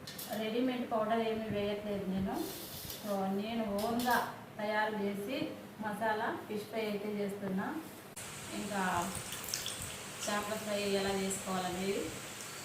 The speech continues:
చూసేద్దాము. ముందుగా అయితే ఇలా తురిమేది ఉంటుంది కదా, మొత్తం తురుముకోవాలన్నమాట. అల్లము మిక్సీకి పడితే ఏమంత రుచి ఉండదు, ఇట్లా తురుముకుంటేనే బాగుంటుంది.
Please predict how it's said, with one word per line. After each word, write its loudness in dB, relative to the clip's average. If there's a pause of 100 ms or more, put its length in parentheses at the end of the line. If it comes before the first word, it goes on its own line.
(420)
చూసేద్దాము. 2 (380)
ముందుగా 2
అయితే 8 (260)
ఇలా 8
తురిమేది 4
ఉంటుంది 2
కదా, 4 (280)
మొత్తం 0
తురుముకోవాలన్నమాట. 6
అల్లము 6 (2000)
మిక్సీకి -2
పడితే 6
ఏమంత 6
రుచి 2
ఉండదు, 2
ఇట్లా 2
తురుముకుంటేనే 2
బాగుంటుంది. 4